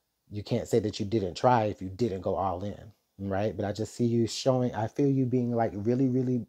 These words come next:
I feel like you being really, really, really prepared. You're really, really, really green. And to this other person, it kind of feels like, "Okay, Capricorn is being intense, and I need to tell them about that." And that's where that Queen of Swords with the Tower comes in,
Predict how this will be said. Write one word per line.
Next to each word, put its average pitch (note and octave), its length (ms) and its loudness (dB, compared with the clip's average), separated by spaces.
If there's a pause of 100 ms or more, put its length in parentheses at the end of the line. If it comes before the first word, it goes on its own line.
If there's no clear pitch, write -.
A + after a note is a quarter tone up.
I A2 80 -4
feel D3 140 -2
like C3+ 160 0
you B2 80 2
being A#2+ 260 0
really, B2+ 220 4
really, B2+ 260 0
really A#2+ 260 -2
prepared. G2+ 600 -2 (400)
You're G#2+ 140 -2
really, B2 200 4
really, A#2+ 220 2
really A#2 260 2
green. G2 680 -6 (500)
And G#2 520 0 (220)
to E3 200 2
this C3 260 4
other A#2 240 0
person, G#2+ 680 -2
it - 240 -6 (100)
kind A#2 300 0
of G#2+ 100 0
feels G2+ 540 0
like, G2 400 -2
"Okay, G2+ 240 -4
Capricorn G#2+ 480 -2
is G2+ 100 -2
being G2+ 260 -4
intense, G2 540 -4 (280)
and A2+ 120 0
I A#2 100 2
need B2 180 0
to G2+ 80 -6
tell B2+ 240 2
them A2 120 2
about F#2+ 280 -2
that." F2 280 -8
And G2+ 120 -6
that's G#2+ 240 -2
where A2+ 140 4
that G2+ 200 0
Queen A2+ 280 2
of G2+ 100 -4
Swords G#2+ 360 0
with - 140 -10
the F2+ 60 -20
Tower F#2 360 -4
comes F2+ 300 -12
in, D2+ 280 -12